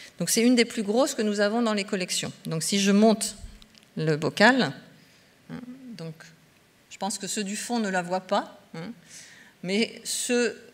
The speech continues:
qui sont, alors là, je maîtrise peut-être pas complètement, non, je vais pas la mettre comme ça, hein. Voilà, je reviens là, ça sera mieux.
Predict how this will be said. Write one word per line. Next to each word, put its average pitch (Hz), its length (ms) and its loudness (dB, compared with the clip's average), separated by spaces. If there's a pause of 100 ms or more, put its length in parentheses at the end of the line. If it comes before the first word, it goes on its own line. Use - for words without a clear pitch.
(400)
qui 202 120 -8
sont, 202 320 -6 (100)
alors 170 260 -8
là, 196 160 -8 (140)
je - 160 -8
maîtrise 190 380 -8
peut-être 220 420 -12
pas 208 100 -10
complètement, 202 680 -12
non, 196 200 -6
je 190 160 -10
vais 190 140 -8
pas 202 180 -2
la 202 120 0
mettre 196 180 -4
comme 180 140 -2
ça, - 160 -6
hein. 196 160 2 (1400)
Voilà, 185 500 4 (420)
je 196 160 -2
reviens 202 320 4
là, 214 320 6
ça 214 120 0
sera 196 200 -2
mieux. 214 320 2